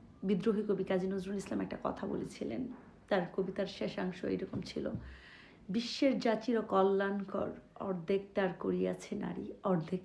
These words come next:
তার নর।" এই নারী জাতিটাকে আপনি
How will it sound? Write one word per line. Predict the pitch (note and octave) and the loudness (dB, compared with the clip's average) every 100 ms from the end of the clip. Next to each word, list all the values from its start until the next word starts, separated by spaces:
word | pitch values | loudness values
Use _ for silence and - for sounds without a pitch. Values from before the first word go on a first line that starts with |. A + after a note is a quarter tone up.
| - | -6
তার | - - | -6 -4
নর।" | A#3+ - - - - - - - - - | -6 -6 -8 -18 -20 -20 -18 -18 -20 0
এই | D4 C#4+ | 10 10
নারী | C4+ A3 F#3 F#3 A3+ | 12 8 8 6 6
জাতিটাকে | A3+ G3 F#3 - G#3+ A3 G#3+ A3 | 6 4 2 2 0 0 0 -2
আপনি | G3 - | -2 -2